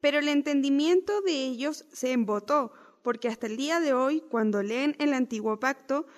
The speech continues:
les queda el mismo velo no descubierto, el cual por Cristo es quitado. Pero si nuestro evangelio está aún encubierto,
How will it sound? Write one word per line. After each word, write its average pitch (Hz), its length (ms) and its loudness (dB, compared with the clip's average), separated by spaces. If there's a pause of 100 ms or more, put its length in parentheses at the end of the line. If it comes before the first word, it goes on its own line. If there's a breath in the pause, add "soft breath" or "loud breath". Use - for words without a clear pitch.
(160 loud breath)
les 269 220 -4
queda 381 320 0
el 392 100 6
mismo 294 340 6
velo 262 440 0
no 233 200 0
descubierto, 277 880 -4
el 233 160 -4
cual 220 200 0
por 208 220 -6
Cristo 311 500 -4
es 247 220 -6
quitado. 190 560 -8 (960)
Pero 285 240 6
si 277 140 2
nuestro 294 320 4
evangelio 302 680 2
está 220 340 -2
aún 240 260 2
encubierto, 247 840 -2